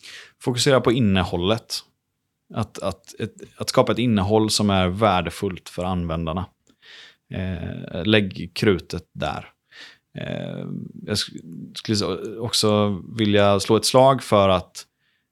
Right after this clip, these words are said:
eh, skippa de här detaljerna i sökmotoroptimering som är lätt att läsa sig till. Eh,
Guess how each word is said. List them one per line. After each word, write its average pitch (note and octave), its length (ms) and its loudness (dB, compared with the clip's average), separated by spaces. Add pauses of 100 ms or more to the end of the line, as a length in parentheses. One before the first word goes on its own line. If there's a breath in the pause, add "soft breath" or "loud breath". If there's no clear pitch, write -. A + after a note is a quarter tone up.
(100)
eh, G1+ 340 -10 (260)
skippa - 580 -2 (400)
de A2 220 -2
här F#2 480 0 (1160)
detaljerna A2 1160 -2 (120)
i F#2+ 400 -2
sökmotoroptimering F2 920 0
som F2 160 -6
är F2 80 -4
lätt G#2+ 340 -4
att B2 120 -10
läsa G2 340 0
sig G2 180 -6
till. D#2+ 240 -8 (600 loud breath)
Eh, - 580 -10